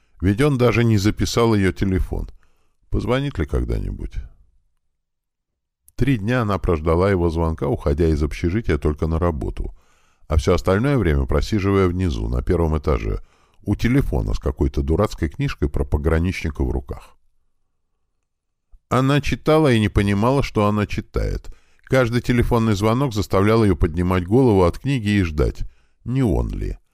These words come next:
А когда телефон больше двух минут был занят комендантшей или болтливыми девчонками, она начинала нервничать и терять терпение. Он позвонил на четвертый день, к ночи.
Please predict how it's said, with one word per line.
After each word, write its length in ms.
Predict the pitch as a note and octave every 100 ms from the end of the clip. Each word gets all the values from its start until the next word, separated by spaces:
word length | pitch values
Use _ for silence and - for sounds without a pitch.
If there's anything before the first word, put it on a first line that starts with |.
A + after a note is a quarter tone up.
| _ _ - -
А 140 | G#2
когда 300 | A#2+ A2+ B2
телефон 460 | - B2+ A#2+ A#2+ G2+
больше 260 | G#2 -
двух 220 | G2+ G2+
минут 280 | G#2+ G#2 G2
был 160 | F#2 G2
занят 340 | G2+ G2 F2+
комендантшей 760 | - F#2+ G2 A2+ C#3 A#2+ - D#2
или 120 | D#2+
болтливыми 640 | D#2+ F#2 - G2 E2+ E2
девчонками, 720 | E2 F2 - A#2+ - A1 G1+ - _ _ _ -
она 240 | - G2+ A2
начинала 560 | G2+ - G2 F#2+ F#2+
нервничать 640 | F2+ G#2+ A2+ F2 C#2+ - -
и 60 |
терять 320 | C#2+ C2+ C#2
терпение. 580 | - - - - G1+ G1+ - _ _ _ _ _ _ _ _ _ _ _ _ _ _ _ _ _ _
Он 180 | B2+ C3
позвонил 460 | A#2 G2+ G#2+ A2 G#2+
на 120 | G2+
четвертый 500 | G#2+ - F#2+ D#2 F#2
день, 220 | C#2 A1
к 140 | -
ночи. 440 | E2 C2 - -